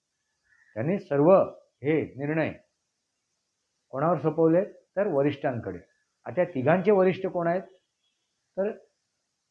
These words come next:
अ, नरेंद्र मोदीजी आणि अमित शहा. असं मी का म्हणालो, कारण आता एकनाथ शिंदे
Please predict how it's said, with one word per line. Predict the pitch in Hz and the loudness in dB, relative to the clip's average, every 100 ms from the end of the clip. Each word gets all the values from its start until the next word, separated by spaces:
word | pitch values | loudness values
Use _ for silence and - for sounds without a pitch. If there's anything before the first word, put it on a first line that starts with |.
| _ _ | _ _
अ, | 143 147 147 147 143 143 139 - _ _ - | -2 2 2 2 0 -4 -8 -18 _ _ -6
नरेंद्र | 143 175 180 | 0 2 4
मोदीजी | 180 160 156 156 185 214 - _ | 2 2 2 2 0 -4 -14 _
आणि | 151 202 | -8 -6
अमित | 220 151 151 | -4 -4 -4
शहा. | - 107 82 _ _ _ _ _ _ _ _ _ _ _ - | -6 -10 -12 _ _ _ _ _ _ _ _ _ _ _ -18
असं | 120 175 | -6 -4
मी | 175 | 0
का | 165 | 0
म्हणालो, | 160 139 135 143 147 _ _ _ _ _ _ _ _ _ _ _ _ _ _ - | 0 0 0 -2 -6 _ _ _ _ _ _ _ _ _ _ _ _ _ _ -2
कारण | 127 170 127 - _ _ _ _ _ _ _ _ _ _ _ 123 | 2 2 0 -6 _ _ _ _ _ _ _ _ _ _ _ -8
आता | 120 | -4
एकनाथ | 170 139 151 202 | -2 -2 0 0
शिंदे | 202 165 147 | 0 0 0